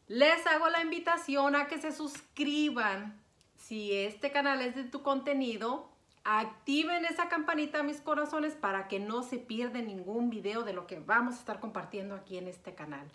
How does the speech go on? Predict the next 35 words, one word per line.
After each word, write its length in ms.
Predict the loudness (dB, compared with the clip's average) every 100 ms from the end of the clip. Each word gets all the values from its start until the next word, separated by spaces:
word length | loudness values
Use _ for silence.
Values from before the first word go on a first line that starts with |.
| -20 -20 -20 -20 -6
Bienvenido 840 | 0 0 4 4 4 6 6 6
a 400 | 4 4 2 -8 _
todas 560 | 6 8 6 6 4 4
las 280 | 2 0 0
nuevas 400 | 0 2 0 -2
personas. 680 | -4 -6 -4 0 2 2 0 -6 -20 _ _ _ _
Ya 320 | 0 4 4
casi 340 | 6 6 6 0
somos 640 | 2 2 4 4 4 0
los 240 | -4 -2
dos 260 | -2 -2 -2
mil 460 | -2 0 0 -2 -6 _ -12
y 140 | -12
sé 280 | -6 -4 -2
que 100 | -2
vamos 300 | -2 -2 -4
a 40 |
hacer 360 | -6 -8 -8 -12 -20 -6 2
dos 420 | 4 4 0 -2
millones. 1080 | -6 -6 -10 -4 2 4 4 0 -4 -8 -10
Vamos 460 | -2 0 2 0 -4
a 140 | -8
crecer 640 | -8 -8 -6 -4 -2 -2 -4
en 220 | -6 -4
grande. 560 | -4 -6 -6 -8 -12 -18 -20 -20 _ _ _ _ _ -20 _ _ -4
Bueno, 260 | 0 0
pues 140 | 0 -2
para 180 | -4
las 160 | -4 -6
que 120 | -6
me 160 | -4 -2
han 120 | -2
preguntado 600 | -2 -2 -2 -2 -4 -2
a 80 | -4
mí, 340 | -4 -6 -8